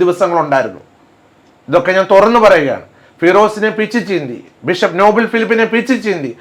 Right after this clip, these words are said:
ഈ സമയത്ത് ഇവർ കൊടുക്കേണ്ട ഒരു ഉത്തരം ഈ നിമിഷം വരെ അവർ കൊടുത്തിരുന്നില്ല എന്നുള്ള സത്യസന്ധമായ കാര്യമാണ്. പക്ഷേ അതിനെ ഓർത്ത് ഞാൻ സങ്കടപ്പെടുന്നില്ല. ഇനി അതുകൊണ്ട്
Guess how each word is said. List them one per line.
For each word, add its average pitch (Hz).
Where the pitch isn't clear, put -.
ഈ 180
സമയത്ത് 180
ഇവർ 185
കൊടുക്കേണ്ട 202
ഒരു 185
ഉത്തരം 202
ഈ 226
നിമിഷം 214
വരെ 143
അവർ 170
കൊടുത്തിരുന്നില്ല 175
എന്നുള്ള 170
സത്യസന്ധമായ 165
കാര്യമാണ്. 123
പക്ഷേ 147
അതിനെ 170
ഓർത്ത് 170
ഞാൻ 170
സങ്കടപ്പെടുന്നില്ല. 175
ഇനി 240
അതുകൊണ്ട് 139